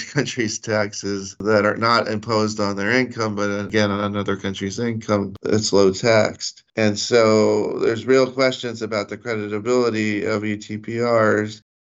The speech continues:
Another issue is if a country decides to implement a U T P R not through an income inclusion rule, but through a deduction disallowance, which was the original formulation. It was originally the undertax payment rule.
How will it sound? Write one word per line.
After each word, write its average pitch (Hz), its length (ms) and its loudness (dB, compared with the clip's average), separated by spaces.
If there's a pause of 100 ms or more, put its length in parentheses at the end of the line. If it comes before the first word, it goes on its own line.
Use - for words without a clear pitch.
Another 123 420 4
issue 117 500 0
is 107 500 -4 (180)
if 123 120 2
a 113 100 -2
country 123 420 -2
decides 113 600 0
to 107 640 -4 (160)
implement 117 460 0
a 107 200 2
U 120 100 -2
T 117 160 -6
P 107 140 -4
R 107 140 2
not 107 260 0
through 110 140 -2
an 104 60 -2
income 123 280 -2
inclusion 107 460 -2
rule, 107 120 0
but 104 300 -2
through 104 260 2
a 98 360 -2
deduction 113 840 0
disallowance, 98 800 -6
which 110 180 -6
was 98 180 -2
the 98 120 -4
original 107 400 0
formulation. 98 880 -4
It 60 160 -2
was 98 300 -2
originally 104 380 4
the 104 80 4
undertax 104 580 0
payment 123 440 0
rule. 101 480 -2